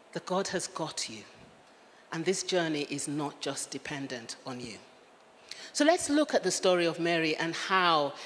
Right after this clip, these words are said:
it actually happens. Now, so there's Mary.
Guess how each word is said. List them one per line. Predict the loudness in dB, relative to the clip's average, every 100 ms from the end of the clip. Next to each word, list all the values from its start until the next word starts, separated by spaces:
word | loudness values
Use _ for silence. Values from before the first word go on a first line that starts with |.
| -6
it | -6 2
actually | 2 2 -2 -4
happens. | -4 -10 -12 -12 -8 -10 -10 -20 -20 -20 -20 -20 -20 -20 -20 -20 -20 -18 -8 4
Now, | 4 4
so | 2 4
there's | 4 2
Mary. | 0 -2 -2 -4